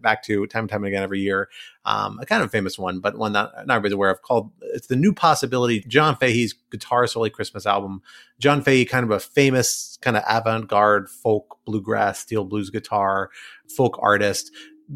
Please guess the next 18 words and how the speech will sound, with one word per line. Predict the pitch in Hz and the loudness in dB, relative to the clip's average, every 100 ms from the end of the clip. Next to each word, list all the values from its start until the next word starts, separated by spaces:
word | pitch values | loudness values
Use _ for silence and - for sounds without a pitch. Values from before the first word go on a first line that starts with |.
| 110 | 4
basically | 147 139 143 131 120 | 4 6 4 4 4
rearranged | 120 143 165 135 123 123 123 123 - - | 4 6 8 8 6 6 4 0 -4 -6
and | 127 110 107 104 | -2 2 0 0
produced | 120 117 104 | 0 0 0
this | 104 - _ - | -8 -12 _ 2
really | 190 190 | 6 6
lovely, | 131 127 127 131 131 120 120 | 6 4 4 4 4 4 2
very | 110 127 117 | 4 4 2
innovative, | 113 110 110 104 | 0 2 4 2
interesting | 107 110 113 117 | -2 -8 -8 -8
Christmas | 107 110 - 104 | -8 -8 -6 0
album. | 107 107 | 0 0
It's | 113 | -6
the | - | -6
perfect | 135 226 196 | 2 2 2
music | 147 147 151 - | 0 2 0 0
for, | 131 | 2
like, | 107 98 | 2 0